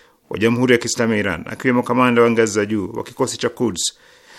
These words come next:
eh, cha jeshi la walinzi wa mapinduzi ya Kiislamu ya Iran, I R G C, Jenerali Muhammad Ridha Zahedi na naibu wake Muhammad Hadi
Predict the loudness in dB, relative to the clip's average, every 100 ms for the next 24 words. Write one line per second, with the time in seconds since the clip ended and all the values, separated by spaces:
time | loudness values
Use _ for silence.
0 | -20 -8 -4 -4 -4 0 2 4 2 4
1 | 4 6 6 2 0 0 -2 -2 -2 -4
2 | -4 -2 -2 -4 -4 -2 -2 -2 -4 -4
3 | -2 0 0 2 2 2 -2 0 -2 0
4 | 0 2 2 0 -2 -2 0 2 2 2
5 | 0 0 2 2 0 -6 -8 -20 -10 -2
6 | 2 2 2 4 4 2 -2